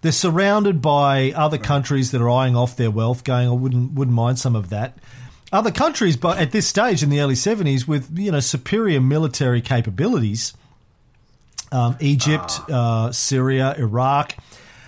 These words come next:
Speaker 1: and Israel. Now, I said before that the U S maintained their allegiance to Israel. Now, one of the greatest enemies of Israel is, of course, Saudi Arabia.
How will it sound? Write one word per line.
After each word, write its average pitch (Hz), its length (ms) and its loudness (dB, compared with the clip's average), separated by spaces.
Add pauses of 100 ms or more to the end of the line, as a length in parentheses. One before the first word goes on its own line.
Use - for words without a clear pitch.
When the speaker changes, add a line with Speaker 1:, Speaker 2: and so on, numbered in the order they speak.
(540)
Speaker 1:
and 240 680 2
Israel. 175 680 0
Now, 247 360 2
I 220 120 0
said 339 260 -2
before 247 520 0
that 160 280 -2 (320)
the 165 140 0
U 233 280 2
S 196 240 -2 (500)
maintained 202 880 0
their 170 220 0
allegiance 156 600 0
to 180 160 -8
Israel. 147 480 -2 (460)
Now, 233 460 0
one 269 200 0
of 233 120 0
the 190 80 0
greatest 208 600 0
enemies 202 420 2
of 123 120 0
Israel 113 520 0
is, 151 200 0
of 117 140 -4
course, 117 440 -2
Saudi 117 400 -2
Arabia. 113 500 -2